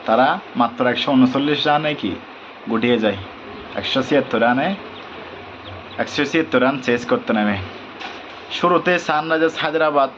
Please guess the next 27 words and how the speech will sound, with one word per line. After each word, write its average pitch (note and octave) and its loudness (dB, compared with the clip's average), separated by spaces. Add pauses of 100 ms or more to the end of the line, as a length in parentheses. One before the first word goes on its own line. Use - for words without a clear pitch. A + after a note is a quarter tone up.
(140)
প্রথম D3 0
ওভারেই C#3+ 4 (260)
অভিষেক C3 2
শর্মাকে C#3+ 0
হারায় C3+ 2
ট্রেন্ট C3 2
বোল্ট B2 4
আউট A2+ 4
করে A#2 0
দেন C3 4 (280)
তাকে। A2 2 (240)
এরপর B2+ 2
ট্রাভিস A#2+ -2
হেডও C3 0
কিছু B2+ 0
করতে B2+ 2
পারেন C3+ 4
না, C#3 -2
তেমন B2 2
সুবিধা B2+ 2
আঠাশ A#2+ 4 (100)
বল C3+ 4 (520)
খেলে B2+ 4
করেছেন A2+ 2
মাত্র A2 2
চৌত্রিশ A2 -2
রান। C3 0